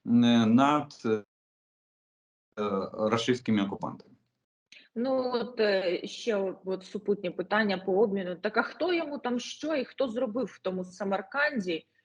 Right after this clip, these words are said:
Speaker 2: що такий обмін? Ну, ми ж бачимо, що там є заслуга Ердогана,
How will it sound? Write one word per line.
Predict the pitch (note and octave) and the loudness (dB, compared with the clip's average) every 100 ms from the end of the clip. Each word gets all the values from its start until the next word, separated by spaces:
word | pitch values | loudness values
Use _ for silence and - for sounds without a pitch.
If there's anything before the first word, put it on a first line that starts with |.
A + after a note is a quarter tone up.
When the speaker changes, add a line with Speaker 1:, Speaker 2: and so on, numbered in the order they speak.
| _ | _
Speaker 2:
що | - - G3+ G3+ F#3+ F#3 E3+ - | -18 -6 -2 0 0 -2 -4 -6
такий | G3+ - A#3 A3+ - | -8 -2 0 0 -2
обмін? | B3 G#3+ E3 F3 | -2 -2 -4 -10
Ну, | G#3 C#4 - _ _ _ G3 G#3 | -8 -8 -10 _ _ _ -10 -6
ми | |
ж | G#3 | -6
бачимо, | G3 C4+ C4+ F3 E3 | -2 -4 -4 -16 -16
що | - - E3 | -16 -16 -12
там | F#3 F3 E3+ | -10 -8 -6
є | E3+ D#3+ | -6 -6
заслуга | E3 B3 C#4+ F#3+ | -4 -2 0 -2
Ердогана, | D#3+ D3+ D3 E3+ E3+ E3+ | -4 -6 -2 0 0 -2